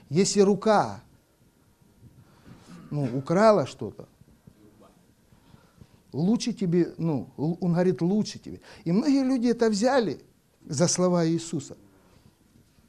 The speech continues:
вырвали из контекста. А контекст говорит, Иоанн пишет, кто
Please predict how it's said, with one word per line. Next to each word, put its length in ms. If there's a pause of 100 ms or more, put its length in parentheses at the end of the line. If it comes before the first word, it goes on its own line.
вырвали 460
из 240
контекста. 720 (1000)
А 100
контекст 480
говорит, 500 (960)
Иоанн 240
пишет, 340 (600)
кто 680